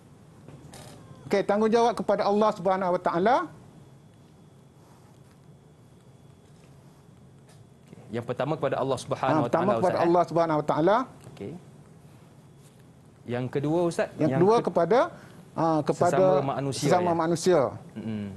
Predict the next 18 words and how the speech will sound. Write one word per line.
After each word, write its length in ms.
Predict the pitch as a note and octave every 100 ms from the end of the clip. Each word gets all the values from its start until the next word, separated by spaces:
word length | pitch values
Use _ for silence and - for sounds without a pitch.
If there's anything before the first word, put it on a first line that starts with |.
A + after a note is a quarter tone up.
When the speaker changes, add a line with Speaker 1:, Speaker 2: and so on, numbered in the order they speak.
| G2
Speaker 2:
baik. 200 | A#2 G2+ - - - - - - -
Dan 180 | C3 C#3+
yang 140 | C#3
ketiga 380 | C3+ C#3 C3+ D#3+
kepada 440 | F3 C#3+ C3+ C3 C#3
alam, 320 | B2+ C#3+ C3+ A2+
Ustaz, 160 | D3
Speaker 1:
Kepada 180 | D#3 C#3
Speaker 2:
eh? 60 | C#3
Speaker 1:
alam. 280 | C3+ A#2+ F#2+
Speaker 2:
Betul. 260 | - -
Makna 200 | - A#2+ B2
kata 220 | C#3+ F3
hari 180 | D#3+ F#3
ni, 100 | F3+
Ustaz, 300 | D#3+ E3 G3+ A#2
kita 300 | D3 - E3+
kena, 460 | E3 D#3+ D#3+ D#3